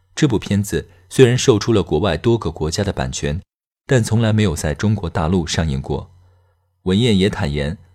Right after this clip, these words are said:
虽然入行多年，但真正拍电影的时候才意识到，自己和所有新导演面临的困难都是如何取得别人的信任。而对于很多新导演抱怨的融资难、排片难，文彦的心态很平和。他认为成熟导演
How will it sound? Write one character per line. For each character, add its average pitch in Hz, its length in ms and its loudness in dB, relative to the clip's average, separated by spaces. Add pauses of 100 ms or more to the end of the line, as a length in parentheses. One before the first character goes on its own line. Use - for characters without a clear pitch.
(120)
虽 123 160 4
然 107 120 4
入 117 140 2
行 95 220 -2
多 117 160 0
年， 76 200 -2 (220)
但 92 160 0
真 117 160 0
正 98 220 2
拍 - 200 -6
电 113 160 -2
影 69 140 -2
的 87 100 -2
时 - 140 -4
候 73 140 -2
才 78 140 -4
意 87 140 0
识 - 140 -8
到， 73 300 -8 (320)
自 143 140 6
己 95 220 0
和 107 180 0
所 117 140 0
有 101 140 4
新 131 220 0
导 90 160 0
演 76 160 -2
面 98 240 2
临 80 140 0
的 98 80 -2
困 101 200 -2
难 80 220 -2 (160)
都 - 120 2
是 - 140 -4
如 95 140 0
何 120 140 0
取 - 180 -8
得 85 160 0
别 80 180 -4
人 85 120 0
的 87 100 0
信 113 200 -2
任。 69 220 -4 (560)
而 107 140 2
对 110 160 2
于 117 80 4
很 85 180 -2
多 90 120 0
新 127 240 -2
导 85 160 0
演 76 160 -2
抱 87 200 -2
怨 76 140 -2
的 71 140 -8
融 85 240 -4
资 117 140 -4
难、 92 340 -2
排 - 180 -8
片 92 220 -2
难， 76 240 -2 (220)
文 95 140 2
彦 123 120 2
的 98 100 0
心 110 180 -2
态 98 280 -4
很 71 160 -6
平 87 200 -4
和。 - 300 -10 (300)
他 - 140 0
认 139 160 2
为 110 120 2
成 131 240 0
熟 104 140 -2
导 82 180 0
演 69 220 -4